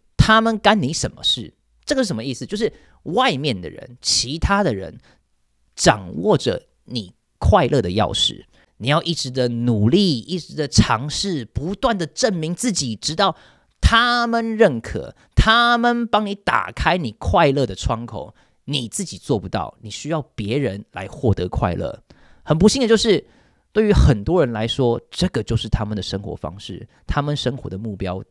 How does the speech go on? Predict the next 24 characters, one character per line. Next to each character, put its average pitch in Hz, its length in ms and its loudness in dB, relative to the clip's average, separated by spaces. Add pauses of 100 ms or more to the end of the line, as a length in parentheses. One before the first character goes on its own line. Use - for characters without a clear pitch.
(180)
他 185 240 2
们 208 180 -2
生 196 240 -4
活 117 160 -8
的 135 80 -6
目 139 220 -6
的 123 320 -8
就 - 100 -16
是 135 140 -8
跟 139 220 -8
小 110 360 -4
丑 - 280 -6
一 82 80 -14
样， 101 340 -8
取 - 360 -8
悦 110 380 -2 (300)
其 - 300 -2
他 117 200 0
的 101 80 -6
人。 85 300 -14 (460)
有 143 120 -4
的 180 80 2
时 208 160 2
候， 220 300 4